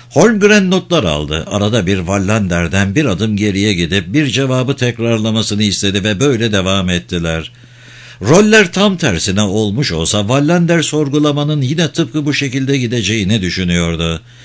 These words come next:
Bir saatten biraz daha uzun sürmüştü. Holmgren kalemini bırakıp Wallander'e baktı.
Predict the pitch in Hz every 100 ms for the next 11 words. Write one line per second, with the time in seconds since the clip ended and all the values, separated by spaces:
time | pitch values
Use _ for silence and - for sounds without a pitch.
0 | - 104 196 170 - 80 85 101 107 156
1 | 165 139 151 151 139 139 175 - 110 95
2 | 87 - 87 85 - - - - - 147
3 | 240 208 92 80 98 98 120 127 120 143
4 | 104 82 82 104 87 110 98 110 95 90
5 | 87 87 85 - 82 80